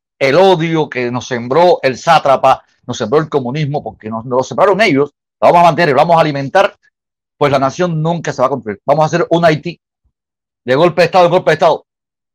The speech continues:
otro Haití más, otro país africano más. Bueno, quizás sea porque tengamos raíces de ellos, ¿no? Vamos a hacer lo mismo que ellos. Brinca y brinca y brinca de un gobierno a otro, golpe de Estado, golpe de Estado.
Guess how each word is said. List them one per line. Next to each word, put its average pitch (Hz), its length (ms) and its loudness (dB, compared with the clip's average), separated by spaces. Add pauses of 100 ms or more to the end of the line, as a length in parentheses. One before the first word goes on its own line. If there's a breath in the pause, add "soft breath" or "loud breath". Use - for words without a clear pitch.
(540)
otro 180 260 0
Haití 165 220 -2
más, 151 140 -6 (840)
otro 180 500 2
país 175 280 2
africano 160 420 2
más. 143 140 -4 (360)
Bueno, 196 240 -20 (480)
quizás 202 340 -4
sea 214 220 0
porque 160 200 -8
tengamos 160 360 -8
raíces 147 400 -2
de 151 100 -2
ellos, 139 140 -6
¿no? 175 100 -14 (400)
Vamos 151 160 -4
a 135 40 -2
hacer 151 120 -2
lo 131 100 0
mismo 147 180 -2
que 143 80 0
ellos. 127 160 -4 (760)
Brinca 170 400 0
y 147 60 4
brinca 160 360 -2
y 151 40 0
brinca 165 460 0
de 143 120 2
un 180 140 0
gobierno 160 380 2
a 151 120 6
otro, 185 240 2
golpe 151 240 0
de - 20 -2
Estado, 165 180 0
golpe 143 140 -2
de 127 40 0
Estado. - 180 -8